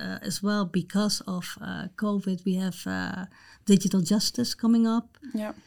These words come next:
Speaker 1: And how we handle our vaccines. Uh, also, you could, like, all handle that through digital vaccination
Speaker 2: Yeah.
Speaker 1: passports and
Speaker 2: Data reliability, uh, data
Speaker 1: Exact-
Speaker 2: privacy,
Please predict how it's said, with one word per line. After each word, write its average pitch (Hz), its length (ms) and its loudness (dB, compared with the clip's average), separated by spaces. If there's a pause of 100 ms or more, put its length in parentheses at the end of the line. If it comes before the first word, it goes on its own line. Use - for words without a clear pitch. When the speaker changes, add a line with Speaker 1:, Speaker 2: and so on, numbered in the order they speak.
(280)
Speaker 1:
And 190 380 4
how 180 220 4
we 190 320 4
handle 185 360 4
our 175 140 2
vaccines. 226 880 6
Uh, 185 380 -2
also, 202 260 0
you 196 160 0
could, 185 160 -2
like, 180 220 -4
all 196 220 2
handle 185 320 4
that 185 260 0
through 196 480 6 (200)
digital 220 680 2 (160)
vaccination 196 580 6
Speaker 2:
Yeah. 196 80 0
Speaker 1:
passports 214 840 2
and 202 100 -2
Speaker 2:
Data 190 300 6
reliability, 196 1080 2
uh, - 40 -4
data 165 280 2
Speaker 1:
Exact- 208 180 2
Speaker 2:
privacy, 208 760 4